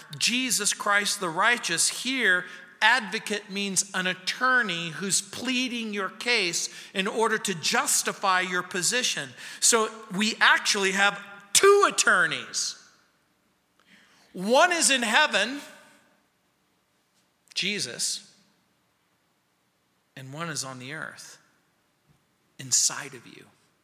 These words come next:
the Holy Spirit. The Holy Spirit. So the law firm of Jesus and the Holy Spirit with offices in heaven and earth are representing you constantly. Did you know that you have them on retainer?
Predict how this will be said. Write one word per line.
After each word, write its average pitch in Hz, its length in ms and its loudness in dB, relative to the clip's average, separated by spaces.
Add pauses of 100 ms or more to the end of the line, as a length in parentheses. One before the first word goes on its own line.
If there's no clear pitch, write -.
(760)
the 135 80 -14
Holy 131 540 -16
Spirit. - 840 -6 (720)
The 160 140 0
Holy 165 420 -2
Spirit. - 800 -2 (1000)
So - 180 2
the 190 100 0
law 202 240 4
firm 214 320 0
of 147 140 -6
Jesus 226 460 0
and 175 120 -4
the 160 100 -2
Holy 196 340 -2
Spirit 196 520 2
with 156 100 -4
offices 175 680 -2
in 151 100 -4
heaven 190 520 -4 (280)
and 156 240 -2
earth 175 380 -2
are 151 160 0
representing 160 880 -4
you 135 300 -6 (340)
constantly. 143 920 -2 (1500)
Did 143 120 0
you 185 80 2
know 180 160 0
that 185 120 -4
you 156 80 -10
have 160 160 -4
them 165 120 -8
on 151 140 -8
retainer? 147 540 -8